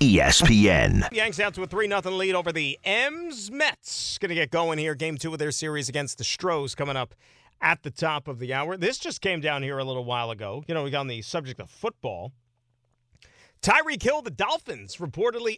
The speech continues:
Speaker 2: under investigation for an alleged assault down in Miami. How about that? Accused of hitting a worker at a local marina. That according to, uh, News ten in Miami.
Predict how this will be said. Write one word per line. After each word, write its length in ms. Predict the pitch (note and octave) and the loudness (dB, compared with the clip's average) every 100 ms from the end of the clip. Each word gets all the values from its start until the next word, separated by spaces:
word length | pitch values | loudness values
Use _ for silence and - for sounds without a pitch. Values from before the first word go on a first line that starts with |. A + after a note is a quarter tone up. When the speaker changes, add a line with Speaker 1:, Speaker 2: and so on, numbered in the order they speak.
| - | -4
Speaker 2:
under 260 | A#3+ C#4+ C#4+ | -6 -4 -4
investigation 840 | A#3 B3+ - G#3+ A#3+ D4+ F#3 E3 | -4 -4 -4 -2 -2 -2 -2 -4
for 120 | C3+ | -2
an 80 | F#3+ | -2
alleged 360 | F#3+ F#3+ F#3 D3 | 0 0 -2 -6
assault 460 | - - C#4 G3 - | -8 -2 -2 -2 -4
down 200 | E3+ G3 | -4 -2
in 100 | G3+ | -4
Miami. 640 | G3+ G#3 C4 E4 G#3+ G2+ | -2 -2 -4 -4 -4 -6
How 80 | D3+ | -6
about 200 | A#3+ - | -6 -4
that? 480 | C4+ F4 C#4 - _ _ _ _ - | -2 -2 -4 -8 _ _ _ _ -8
Accused 440 | C#3 - A#3+ A#3 | -6 -2 -4 -2
of 100 | G#3+ | -2
hitting 260 | G3 A3 G3+ | 0 0 0
a 180 | F3+ E3 | 0 -2
worker 720 | C#3+ E3+ A3 A3+ B3+ C#4+ B3+ _ _ _ _ - _ | -4 -2 -2 0 -4 -4 -10 _ _ _ _ -20 _
at 120 | F3 | -2
a 140 | F3+ E3+ | 0 -2
local 500 | D3+ E3 G#3+ G3+ G#3 | -2 0 -2 0 -2
marina. 600 | F#3 D#3+ D#3+ G3+ A#3 B3+ | 0 -2 -2 -2 -2 -2
That 160 | F#3 | -2
according 420 | F3+ - F#3+ F3+ D#3+ | -4 -4 -4 -4 -6
to, 280 | - F3 E3 | -4 -2 0
uh, 320 | D3+ C#3 C#3 | 0 -2 -4
News 380 | D#3 F3+ G#3 - | -4 -4 -4 -12
ten 340 | - F#3+ F#3+ F#3 | -6 -2 -2 -4
in 220 | F#3 F3 | -6 -4
Miami. 720 | E3 D3+ C#3+ D#3+ F#3+ A3 C4+ | -2 -2 -2 -2 -2 -4 -6